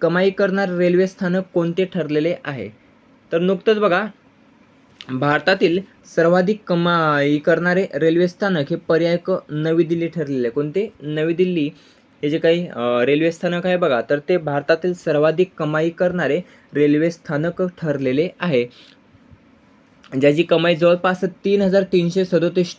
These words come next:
अ, सदोतीस कोटी एवढी आहे. तीन हजार तीनशे सदोतीस कोटी एवढी त्याची कमाई असून देशातील सर्वाधिक कमाई करणारे ते रेल्वे स्थानक आता सध्या ठरलेलं आहे. दुसऱ्या क्रमांकावर येतं चेन्नई. चेन्नई, चेन्नईचं नाव घ्यायचं राहिलेलं बघा यामध्ये.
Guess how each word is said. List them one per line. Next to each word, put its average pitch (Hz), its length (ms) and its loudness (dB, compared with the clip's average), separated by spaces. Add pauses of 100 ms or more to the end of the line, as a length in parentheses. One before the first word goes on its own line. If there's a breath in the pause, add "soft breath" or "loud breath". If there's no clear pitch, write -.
अ, 147 280 4
सदोतीस 156 440 -4
कोटी 151 300 -2
एवढी 139 240 2
आहे. 113 200 -2
तीन 139 200 -6
हजार 151 220 -4
तीनशे 170 640 -8 (400 soft breath)
सदोतीस 160 420 0
कोटी 165 360 0
एवढी 160 280 2 (260 soft breath)
त्याची 151 220 -2
कमाई 160 380 -2
असून 185 360 -4 (260 soft breath)
देशातील 160 640 0
सर्वाधिक 156 600 0
कमाई 151 240 -2
करणारे 147 380 -2
ते 151 80 -4
रेल्वे 135 300 -2
स्थानक 139 300 -8
आता 131 140 -6
सध्या 131 300 -4
ठरलेलं 143 680 -2
आहे. 117 160 -4 (360 loud breath)
दुसऱ्या 170 280 2
क्रमांकावर 185 560 2
येतं 175 200 0 (140)
चेन्नई. 170 480 0 (560 soft breath)
चेन्नई, 160 400 0 (640)
चेन्नईचं 151 540 0
नाव 143 200 0
घ्यायचं 147 280 0
राहिलेलं 143 320 2
बघा 139 120 2
यामध्ये. 135 380 -2